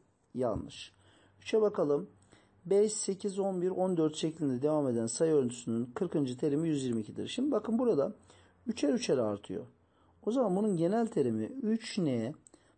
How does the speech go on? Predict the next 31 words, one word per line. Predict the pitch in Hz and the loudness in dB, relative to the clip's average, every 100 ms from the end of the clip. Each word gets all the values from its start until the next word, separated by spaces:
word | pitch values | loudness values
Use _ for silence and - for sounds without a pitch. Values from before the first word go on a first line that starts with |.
| - | -10
Bakın | 175 165 147 | -4 -2 -2
bir | 208 254 | 0 2
verdiğimde | 202 143 117 120 113 107 185 160 | 4 2 2 0 0 -2 -2 0
beş | 185 185 | -2 0
olması | 180 170 180 180 | 0 0 -2 -4
için | 175 175 175 | -4 -2 0
ne | 220 208 | 2 2
lazım | 131 113 120 107 | 2 0 -2 -2
bana? | 113 226 285 - | -2 -2 -4 -8
İki | 180 - 123 | -8 -4 -4
lazım. | 104 95 104 110 - _ _ _ 151 | -4 -6 -10 -12 -16 _ _ _ -6
Yani | 131 110 110 123 | -2 -2 -4 -4
genel | 135 214 247 | -2 0 0
terimi | - 139 117 175 | 0 0 2 -2
üç | 262 208 - | -2 -6 -4
n | 139 165 | -2 -2
artı | 180 147 127 - | 0 0 -2 -4
iki. | 110 104 - - _ _ _ _ | -6 -6 -12 -14 _ _ _ _
Kırkıncı | - 202 247 247 269 - | -4 -2 2 2 0 0
terimi | 214 131 113 117 202 - - _ _ 247 | 2 2 2 0 -2 -8 -20 _ _ 0
ne | |
olur? | 247 180 127 185 - | 2 2 2 0 -2
Üç | 208 208 - | -4 -4 -4
çarpı | 170 131 120 117 - | -2 0 -2 -8 -8
kırk | - 202 202 - _ _ - | -4 -4 -6 -18 _ _ -2
artı | 185 143 - | 0 0 -4
iki | 104 147 - 185 190 - _ 202 | -6 -6 -6 -6 -6 -16 _ -6
eşittir | - 113 - 180 | -4 -8 -12 -10
yüz | 147 117 107 | -4 -4 -4
yirmi | 104 98 98 - | -6 -6 -8 -10
iki. | - | -16